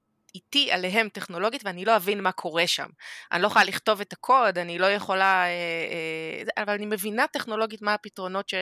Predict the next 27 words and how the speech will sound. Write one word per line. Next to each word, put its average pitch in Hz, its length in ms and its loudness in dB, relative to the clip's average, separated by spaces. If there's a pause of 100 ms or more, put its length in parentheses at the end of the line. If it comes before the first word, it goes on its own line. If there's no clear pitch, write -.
(240)
שאנחנו 170 480 -8
מייצרים. 160 640 -8 (480)
אז 190 100 0
זה 285 120 2
חלק - 280 -4
מהאחריות 214 540 -2
שלי, 190 320 0
בין 190 180 0
אם 202 100 -4
זה 180 260 2
פשוט 190 200 -6 (280)
לשבת 196 360 -2
רגע, 196 160 -2
לפתוח 185 580 0 (140)
ויקיפדיה 202 840 2
ולקרוא 175 920 0
מה 208 160 4
המשמעות 202 640 -4
של 180 220 -2 (340)
איזשהו 190 360 -2
מושג 190 420 0
שלא 175 260 -2
הבנתי. 185 440 -4 (840)
במקרה, 196 520 0 (140)
אה, 185 500 0 (400)
של, 180 320 -4 (160)
אה, 165 440 -4